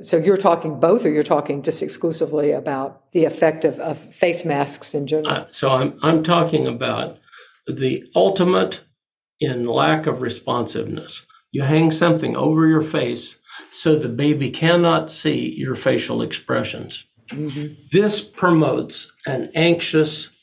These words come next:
Speaker 2: agitated state in babies. Huge amounts of their care during covid have been provided by people wearing face masks. In that group are moms who use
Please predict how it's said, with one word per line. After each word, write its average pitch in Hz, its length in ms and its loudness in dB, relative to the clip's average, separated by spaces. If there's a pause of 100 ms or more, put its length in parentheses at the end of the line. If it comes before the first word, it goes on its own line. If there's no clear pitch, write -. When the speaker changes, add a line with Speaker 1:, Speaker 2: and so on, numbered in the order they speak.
(300)
Speaker 2:
agitated 139 800 0
state - 540 -2
in 123 220 -6
babies. 120 600 -8 (680)
Huge 220 360 4
amounts 160 440 4
of 123 140 -2
their 135 220 0
care 131 600 2 (140)
during 127 320 0
covid 131 560 0 (300)
have 139 160 2
been 127 200 0
provided 127 540 -2
by 123 160 0
people 120 340 -2
wearing 113 300 -2
face - 300 -4
masks. - 580 -10 (920)
In 233 260 4
that 190 280 2
group - 340 0 (400)
are 147 240 2
moms 147 880 2 (300)
who 135 140 0
use 127 640 0